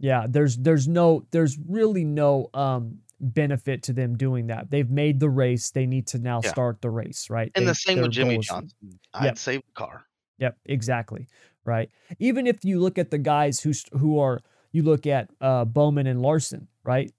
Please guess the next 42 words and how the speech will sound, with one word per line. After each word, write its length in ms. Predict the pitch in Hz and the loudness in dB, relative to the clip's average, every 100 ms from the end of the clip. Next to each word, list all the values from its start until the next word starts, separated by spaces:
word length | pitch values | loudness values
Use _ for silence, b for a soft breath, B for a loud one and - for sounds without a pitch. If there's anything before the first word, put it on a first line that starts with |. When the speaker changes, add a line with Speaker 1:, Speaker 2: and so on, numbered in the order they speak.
| - | 0
Speaker 1:
As 180 | 143 123 | 2 4
long 280 | 180 220 | 4 4
as 120 | 190 139 | 4 4
they 120 | 160 | 4
don't 160 | 175 | 4
go 160 | 147 151 | 4 4
to 80 | 143 | 4
a 40 | |
backup 420 | 110 151 196 147 | 2 2 2 -2
car, 200 | - 123 123 | 0 0 0
they're 140 | 208 | -2
starting 320 | 208 285 262 | 2 2 2
on 120 | 185 | 0
the 60 | 156 | 0
front 240 | - 175 165 | 0 0 0
row. 180 | 175 | 0
So 160 | 110 151 | 0 0
why 240 | 135 180 | 0 0
Speaker 2:
Yeah. 80 | 208 | 0
Speaker 1:
go 140 | 190 185 | 2 0
out 180 | 175 175 | 0 -2
there? 180 | 151 | -2
Ob-, 180 | 170 180 | -2 0
obviously, 340 | 180 226 214 208 | 0 -2 -2 -2
they're 140 | 175 | -2
race 220 | 160 160 - | 0 -2 0
car 140 | 151 | -2
drivers. 380 | 143 143 135 120 | 0 0 -2 0
They 120 | 147 | -2
wanna 240 | 143 147 | 0 0
Speaker 2:
Well 120 | 131 - | 2 0
Speaker 1:
race 100 | 139 | 0
and 60 | 135 | -4
stuff 160 | - | -4
like 80 | 135 | -4
that, 140 | 139 131 | -4 -4
but 80 | |
why 200 | 135 165 185 | 0 0 0
put 300 | - 170 165 | -2 -2 -4
yourself 380 | 143 160 147 | -4 -2 -2
in 160 | 147 143 | -4 -6
an 120 | 135 | -6